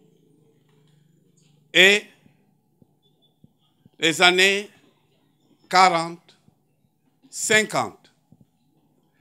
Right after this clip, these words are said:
les femmes de Moulombe, dans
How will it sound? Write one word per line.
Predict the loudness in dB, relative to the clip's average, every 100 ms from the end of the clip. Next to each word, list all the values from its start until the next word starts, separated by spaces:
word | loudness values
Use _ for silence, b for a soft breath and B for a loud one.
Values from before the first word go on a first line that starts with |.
| _ _ -8
les | -4 -4
femmes | 0 -2 -2
de | -2
Moulombe, | -2 0 0 -2 -10 _ _ _ _ _ _ _ _ _ _ _ _ _ _ _ _
dans | -2 -2 -2 -6